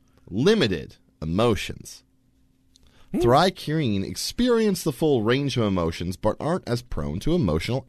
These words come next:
Speaker 1: outbursts as humans. Thri-kreen with psionic ability often demonstrate a wider range of emotions, particularly if they live near or interact with humans or other highly emotional creatures.
Speaker 2: Yeah, that makes sense. <laughs>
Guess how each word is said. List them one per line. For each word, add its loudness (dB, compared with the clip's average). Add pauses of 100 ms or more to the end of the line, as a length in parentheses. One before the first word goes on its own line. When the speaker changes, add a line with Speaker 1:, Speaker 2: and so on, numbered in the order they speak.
Speaker 1:
outbursts -2
as -4
humans. -4 (800)
Thri-kreen 0 (140)
with 2
psionic 0
ability 2
often -2
demonstrate 0
a 0
wider 0
range -6
of -4
emotions, -4
particularly -2
if -10
they -2
live -2
near -2
or -4
interact 0
with -10
humans -6
or 0 (100)
other 0
highly -4
emotional -6
creatures. -12 (540)
Speaker 2:
Yeah, 0
that 6
makes -4
sense. -6 (520)
<laughs> 4